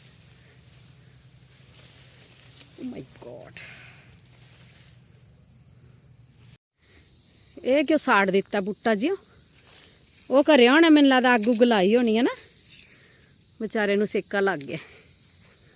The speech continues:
ਆਹ ਦੇਖੋ ਗਾਇਜ਼, ਲੱਗੇ ਹੋਏ ਨੇ ਆੜੂ, ਹਾਲੇ ਪੱਕੇ ਨਹੀਂ ਹੈਗੇ,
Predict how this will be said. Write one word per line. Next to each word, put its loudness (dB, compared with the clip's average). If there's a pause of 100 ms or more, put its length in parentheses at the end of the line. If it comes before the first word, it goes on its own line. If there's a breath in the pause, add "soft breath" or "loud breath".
(4000 loud breath)
ਆਹ -4
ਦੇਖੋ -6
ਗਾਇਜ਼, -4
ਲੱਗੇ -6
ਹੋਏ -2
ਨੇ -4
ਆੜੂ, -4
ਹਾਲੇ -4
ਪੱਕੇ -4
ਨਹੀਂ -4
ਹੈਗੇ, -6